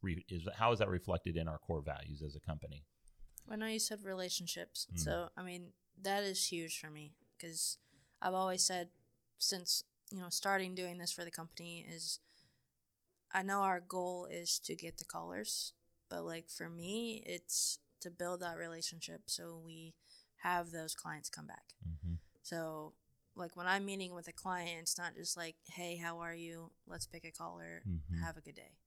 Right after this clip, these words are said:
Speaker 1: Yeah, yeah.
Speaker 2: Like, I, I don't want that. Um, I, you know, I, not like I'm just gonna sit down with the client and learn about their whole life.
Speaker 1: Right.
Speaker 2: But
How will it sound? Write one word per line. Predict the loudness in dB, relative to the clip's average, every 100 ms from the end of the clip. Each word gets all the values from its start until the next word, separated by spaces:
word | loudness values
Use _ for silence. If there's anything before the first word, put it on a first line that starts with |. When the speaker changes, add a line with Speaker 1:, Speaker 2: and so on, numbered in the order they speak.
| 0
Speaker 1:
Yeah, | 2 2
yeah. | -4 -10 -14
Speaker 2:
Like, | -2
I, | 2 2 2 -2
I |
don't | -4 -6 -4
want | -4 -2
that. | 0 2 2 -2 _ _ _ _
Um, | -6 -4 -6 -10 -16 -20 _ _ -10 -6
I, | -8 -10 _ -16
you | -10
know, | -6
I, | -6 -8 _ _ _ _ _ 8
not | 12 12 12
like | 8
I'm | 4 2
just | 2 2
gonna | 2
sit | 0 0
down | 0 -2
with | -4
the | -8
client | -4 -2 -2 -4 -6
and | -8 -10 -14 _
learn | -8 -6 -4
about | -4 -4
their | -6
whole | -8 -4
life. | 0 0 -2 -6 -6 2
Speaker 1:
Right. | 2 2 -2
Speaker 2:
But | 2 4 4